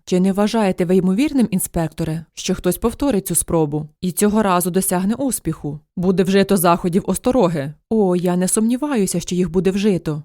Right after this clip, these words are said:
Люблячий чоловік пильно дбатиме про неї і докладе всіх зусиль, щоб їй не було завдано ніякої шкоди». Він пильно дослухався до іронії, яка звучала в її голосі. «Що ви мали на увазі, коли сказали, що запитали мене не про те?»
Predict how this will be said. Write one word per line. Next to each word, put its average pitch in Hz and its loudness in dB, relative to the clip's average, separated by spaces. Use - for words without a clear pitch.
Люблячий 190 2
чоловік 202 -2
пильно 185 0
дбатиме 202 0
про 175 -2
неї 156 -2
і 196 0
докладе 202 2
всіх 196 -2
зусиль, 180 -2
щоб 190 -2
їй 185 2
не 190 2
було 190 0
завдано 180 0
ніякої 185 0
шкоди». 185 -4
Він 180 2
пильно 170 0
дослухався 165 -4
до 170 -2
іронії, 226 -2
яка 226 -4
звучала 190 -4
в 165 -2
її 170 -2
голосі. 156 -4
«Що - 0
ви 202 4
мали 196 4
на 202 2
увазі, 190 -2
коли 185 2
сказали, 226 -2
що 226 -2
запитали 202 0
мене 190 2
не 190 2
про 240 -4
те?» 190 -6